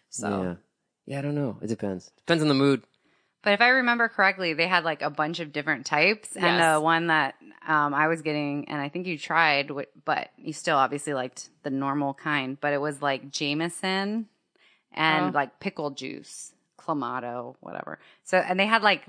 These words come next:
Speaker 2: What?
Speaker 3: four different kinds of four different liquors and
Speaker 1: Mm-hmm.
Speaker 3: mixes. But I was very turned on to the pickle juice <laughs> 'cause I love pickles. And it was ama-, I thought Jameson would taste weird in it, but it was amazing.
Speaker 1: Yeah.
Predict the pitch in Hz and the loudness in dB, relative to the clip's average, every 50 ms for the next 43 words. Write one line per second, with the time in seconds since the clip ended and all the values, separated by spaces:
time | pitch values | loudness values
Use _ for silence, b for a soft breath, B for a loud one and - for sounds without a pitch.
0 | - _ _ _ _ - 90 90 85 85 87 - 240 247 254 262 269 277 277 254 | -20 _ _ _ _ -8 -4 -2 0 2 4 6 6 6 6 4 2 2 0 0
1 | - - 214 202 202 208 202 196 180 - - 175 175 175 170 170 170 180 170 156 | 2 2 2 4 4 2 0 -2 -4 -4 -2 0 0 0 0 0 0 0 0 0
2 | 156 160 156 - 165 165 170 175 165 160 226 247 208 208 214 208 214 226 233 247 | -2 -4 -4 -2 -2 0 0 -2 -2 -4 -4 -2 -2 -2 -2 -2 -2 0 2 2
3 | 262 262 233 - b b b b b - - 175 170 160 - - - - - - | 0 0 -4 -10 b b b b b 0 4 4 4 4 2 -2 -8 -18 -12 -4
4 | - 160 165 165 165 170 156 143 - - - 143 139 160 165 165 160 160 156 156 | 0 2 2 2 2 0 -2 -4 -6 -14 -14 -10 -6 -4 -2 -2 0 -2 -2 -4
5 | 151 151 147 - _ - - 190 175 156 151 147 147 156 151 - 170 147 147 139 | -4 -6 -8 -10 _ -4 -2 0 2 2 2 0 0 -2 -4 -6 -4 -4 -4 -6
6 | - - - 185 - 180 170 156 143 139 139 135 135 143 175 180 170 - - - | -6 -8 -8 -8 -4 -2 -4 -4 -4 -6 -8 -6 -6 -6 -6 -8 -8 -10 -14 -14
7 | - - 208 180 147 160 139 135 147 151 143 - - 165 - - 139 147 147 151 | -8 -4 -4 -2 -2 -2 -4 -4 -6 -8 -8 -8 -12 -12 -10 -6 -4 -4 -4 -4
8 | 160 - B B B B B B B 160 170 165 165 170 170 196 214 214 208 190 | -6 -8 B B B B B B B 4 4 4 4 4 4 2 2 2 0 -4
9 | 170 160 151 143 147 143 - - - 160 170 - 208 202 175 151 175 175 185 180 | -4 -4 -4 -4 -4 -6 -6 -2 0 0 2 4 2 2 2 0 -4 -4 -4 -2
10 | - 190 170 151 147 165 151 135 - - 143 143 147 160 160 180 185 202 214 208 | -2 -2 -2 -2 -2 -4 -6 -6 -6 -8 -6 -4 -4 -2 -4 -4 -4 -4 -4 -4
11 | 165 160 151 143 143 156 165 151 143 139 139 131 143 143 139 135 - - 87 104 | -2 -2 -2 -2 0 0 -2 -2 -4 -6 -6 -6 -6 -8 -8 -8 -12 -12 -12 -12
12 | 143 147 175 170 165 165 165 | -12 -10 -10 -10 -10 -10 -14